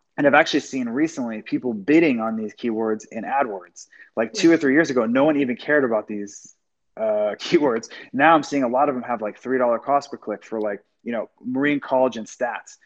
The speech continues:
Speaker 1: because some blogger knows if I get, it's worth three bucks to click in Google Ads. If I can get someone to click and get some links out of it, it's way cheaper than
Speaker 2: Mm.
Speaker 1: paying an agency or whatever.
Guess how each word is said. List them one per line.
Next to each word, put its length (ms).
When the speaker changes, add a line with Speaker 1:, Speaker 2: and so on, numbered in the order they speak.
Speaker 1:
because 260
some 600
blogger 400
knows 440
if 120
I 80
get, 400
it's 140
worth 300
three 160
bucks 240
to 60
click 300
in 100
Google 300
Ads. 300
If 160
I 80
can 100
get 160
someone 240
to 60
click 320
and 100
get 220
some 160
links 260
out 160
of 80
it, 140
it's 140
way 140
cheaper 420
than 220
Speaker 2:
Mm. 220
Speaker 1:
paying 240
an 60
agency 420
or 80
whatever. 420